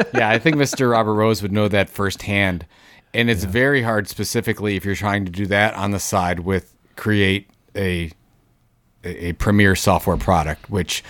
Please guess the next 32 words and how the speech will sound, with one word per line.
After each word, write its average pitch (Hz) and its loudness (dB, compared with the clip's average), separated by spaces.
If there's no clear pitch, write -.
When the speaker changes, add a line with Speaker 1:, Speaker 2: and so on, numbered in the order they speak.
Speaker 2:
so 127 0
I 113 4
like 110 0
this 104 -2
move 107 0
from 92 -2
NewsCred 92 -4
to 101 -2
say, 90 0
"Look, 110 2
we're 101 -2
gonna 95 2
focus 95 0
on 90 0
our 85 -4
software. 107 4
Let's," 90 -6
so 98 0
I 90 0
don't 95 2
know 90 2
what 95 0
the, 90 0
the 87 -4
deal 98 4
looks - 0
like, 92 0
uh, 82 -2
from 90 0
a, 85 0
you 82 -10
know, 76 -12